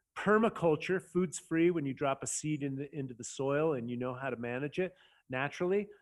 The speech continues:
And then self-care education, when we all know how to take care of ourselves, naturally, we want to take care of the local environment that's in front of us. So that's my methodology. Those are my four solutions. I am happy to go toe-to-toe with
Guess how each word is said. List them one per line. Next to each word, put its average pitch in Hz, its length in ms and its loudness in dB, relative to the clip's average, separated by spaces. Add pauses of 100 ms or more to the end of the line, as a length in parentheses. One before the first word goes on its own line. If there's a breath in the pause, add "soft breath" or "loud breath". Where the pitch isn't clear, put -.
(140 loud breath)
And 160 180 -2
then 170 240 0
self-care 202 640 2
education, 190 640 0
when 147 120 -2
we 160 140 2
all 170 280 2
know 214 180 0
how 180 220 0
to 160 160 -6
take 160 200 -4
care 175 220 4
of 170 140 2
ourselves, 170 960 2 (420 loud breath)
naturally, 180 540 2
we 160 100 0
want 170 280 0
to 175 100 -6
take 180 100 -2
care 185 200 0
of 175 80 -2
the 180 80 -2
local 175 400 2
environment 156 640 -2
that's - 160 -14
in 151 80 -4
front 214 320 -2
of 131 80 -6
us. - 300 -14 (440 loud breath)
So 139 420 4 (140)
that's 190 300 2
my 190 160 2
methodology. 156 880 2
Those 175 300 6
are 190 80 0
my 170 160 2
four 160 420 2
solutions. 143 680 -4
I 156 160 4
am 160 100 0
happy 160 300 0
to 135 80 -2
go 139 160 2
toe-to-toe 156 640 0
with 131 160 -2